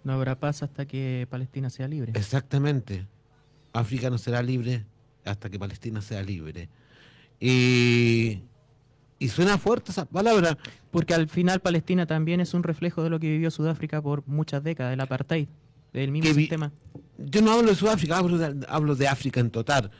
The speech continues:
Speaker 1: Mm.
Speaker 2: Porque hace pocos meses nos dimos cuenta, los medios de comunicación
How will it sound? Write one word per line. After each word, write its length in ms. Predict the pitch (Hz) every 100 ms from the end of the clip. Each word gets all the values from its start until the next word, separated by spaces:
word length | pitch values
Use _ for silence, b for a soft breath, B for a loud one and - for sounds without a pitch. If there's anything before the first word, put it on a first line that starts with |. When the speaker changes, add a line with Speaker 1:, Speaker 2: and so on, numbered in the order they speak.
| -
Speaker 1:
Mm. 200 | 117 117
Speaker 2:
Porque 220 | - 135 151
hace 180 | 143 131
pocos 320 | 151 139 160
meses 320 | 160 170 202
nos 140 | 175 151
dimos 220 | 151 131
cuenta, 840 | - 147 139 151 156 151 147 135 B B B
los 120 | - 120
medios 500 | 139 143 139 127 -
de 140 | 117
comunicación 640 | 117 127 127 117 113 151